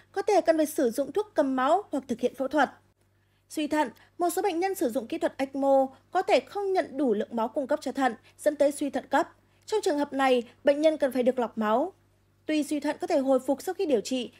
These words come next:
nhưng một số trường hợp sẽ cần phải tiếp tục lọc máu suốt đời. Có thể gây ra nhiễm trùng, do ống thông ecmo có thể trở thành cửa ngõ cho vi khuẩn và mầm bệnh xâm nhập vào cơ thể, nên nguy cơ nhiễm trùng là rất cao. Nhiễm trùng có thể xảy ra ở nhiều cơ quan trong cơ thể và cần được điều trị bằng thuốc kháng sinh.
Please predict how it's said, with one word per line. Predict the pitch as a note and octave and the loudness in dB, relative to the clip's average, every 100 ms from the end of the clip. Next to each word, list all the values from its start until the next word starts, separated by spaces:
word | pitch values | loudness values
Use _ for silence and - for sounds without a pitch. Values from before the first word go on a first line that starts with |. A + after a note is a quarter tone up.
| _ | _
nhưng | G4 G#4 | -4 -2
một | E4+ | -2
số | - E4 | -2 -2
trường | F4 C#4 | -4 -2
hợp | C4+ C4 | -2 -2
sẽ | - | -8
cần | F4+ D4+ | -6 -4
phải | A3 | -4
tiếp | - G4 - | -6 -6 -4
tục | D4+ A3+ | -4 -4
lọc | G#3 | -6
máu | A3 A3 | -4 -4
suốt | D#4+ | 0
đời. | C4 A#3+ G#3 F#3+ _ _ _ _ _ _ | 4 6 4 0 _ _ _ _ _ _
Có | - | -4
thể | G4 | 2
gây | B3 | 2
ra | B3 | 2
nhiễm | B3 C4 D4 | 0 -2 0
trùng, | D4+ B3 G3+ _ | 0 0 -4 _
do | - F#4+ | 0 4
ống | D#4 D#4 | 4 2
thông | E4+ | -4
ecmo | - D#4+ - D4+ D4+ | -2 -4 0 4 4
có | E4 | 2
thể | F4+ - | -4 -2
trở | C4+ A3+ | -2 -2
thành | C4+ B3+ A#3+ | -4 -6 -2
cửa | B3 | -4
ngõ | G3 G#3 A3+ D4+ | -4 -4 -4 -4
cho | C#4+ | -4
vi | B3+ B3 | -6 -2
khuẩn | C4+ A3+ F#3 - - | 0 0 -2 -12 -2
và | D#4+ | 2
mầm | D4+ D4 | 2 2
bệnh | C4+ | 0
xâm | - F#4 | -4 -4
nhập | D4 | -2
vào | G#3+ | -4
cơ | G#3 A3 | -6 -2
thể, | B3 G#3+ F#3 - _ | 2 2 0 -8 _
nên | C#4 C#4+ | -2 0
nguy | C4+ | 0
cơ | C#4 B3+ | 0 0
nhiễm | B3 D4 | -2 -4
trùng | C#4 | -2
là | G#3 | -2
rất | G3+ - | -4 -2
cao. | C4+ C4+ C4 B3+ _ _ _ _ _ _ _ _ | 2 4 2 -2 _ _ _ _ _ _ _ _
Nhiễm | E4+ G4 | -6 -2
trùng | F#4 | -2
có | C#4+ | 0
thể | F4+ | -2
xảy | C#4 A#3+ | 2 0
ra | A3+ F4+ | 2 0
ở | C4+ | 0
nhiều | A#3 A3 | 0 -2
cơ | A3+ | -2
quan | B3 A#3+ | -4 -4
trong | A#3+ | -4
cơ | A3+ | -4
thể | B3 A#3 G3 - _ _ | 0 2 2 -2 _ _
và | D#4 | 0
cần | D#4+ | 2
được | D4+ D4 | 0 -2
điều | D4+ D4+ | -4 -2
trị | D#4+ - | -4 -4
bằng | G3 | -4
thuốc | B3 | -6
kháng | B3+ A#3+ | -6 -4
sinh. | D4+ D4 C4+ | 0 0 -2